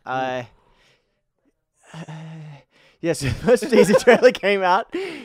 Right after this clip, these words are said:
Speaker 2: Watch that, and then the, uh, first trailer came out, and then they released the last one. Uh, we were at, uh, Al's place in Venice.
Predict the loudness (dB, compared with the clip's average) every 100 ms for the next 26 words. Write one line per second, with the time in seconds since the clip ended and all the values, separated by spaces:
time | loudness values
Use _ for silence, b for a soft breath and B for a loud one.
0 | -12 0 0 2 -2 -2 -4 -4 -6 -8
1 | -6 -4 -6 -10 -6 -6 -6 -10 -10 -10
2 | -14 -12 -14 -12 -10 -10 -10 -12 -12 -12
3 | -12 -14 -20 -18 -16 -14 -14 -18 -20 -20
4 | -20 _ _ _ _ -20 -20 -16 -12 -12
5 | -14 -18 -20 -20 _ _ -20 -20 -20 -20
6 | -20 -20 _ -20 -20 -20 -20 -20 -20